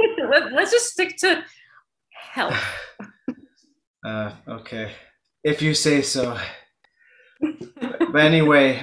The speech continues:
Speaker 2: um, I think you've painted a nice picture about what O Ts can do and what you've learned, uh, coming to this point. Do you have any final thoughts for our listeners before we go?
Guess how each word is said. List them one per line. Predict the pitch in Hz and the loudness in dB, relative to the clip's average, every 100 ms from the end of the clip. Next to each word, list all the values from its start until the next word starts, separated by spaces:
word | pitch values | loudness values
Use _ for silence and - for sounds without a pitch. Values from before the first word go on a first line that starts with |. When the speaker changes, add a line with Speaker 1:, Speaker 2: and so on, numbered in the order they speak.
| - | 0
Speaker 2:
um, | 143 131 131 127 127 113 _ _ _ _ _ _ | 4 6 6 4 0 -12 _ _ _ _ _ _
I | 139 | 0
think | 156 175 175 | 2 2 4
you've | 165 165 - | 2 0 -6
painted | 170 156 156 151 | -4 -2 -2 -2
a | 151 143 | -2 -2
nice | 143 147 - | -2 -2 -4
picture | 151 139 147 139 | -6 -4 -4 2
about | 135 131 135 | 4 4 4
what | 135 135 - | 0 -2 -8
O | - 139 | -4 -4
Ts | 139 143 139 - | -2 0 0 0
can | 135 120 | -8 -4
do | 131 135 135 135 135 | -2 0 0 -2 -4
and | 131 127 | -8 -4
what | 131 131 | -4 -2
you've | 139 120 | -2 -2
learned, | 117 127 123 123 123 110 - - | -4 -4 -4 -4 -6 -10 -12 -10
uh, | 117 113 | -8 -8
coming | 113 127 123 120 110 | -8 -8 -8 -10 -12
to | - 117 | -12 -10
this | 120 - | -10 -10
point. | - 131 123 117 - - | -8 -8 -8 -10 -20 -8
Do | - | 4
you | 156 | 6
have | 160 | 6
any | 160 160 | 4 2
final | 143 - 143 147 143 | -2 0 2 2 -2
thoughts | - 139 135 135 | -2 -2 -2 -2
for | - 131 123 | -10 -4 -2
our | 123 | 0
listeners | 123 127 - 135 131 | -2 -6 -6 -6 -8
before | - 110 - 123 | -10 -16 -6 -6
we | 123 117 | -4 -8
go? | 120 120 131 | -8 -6 -8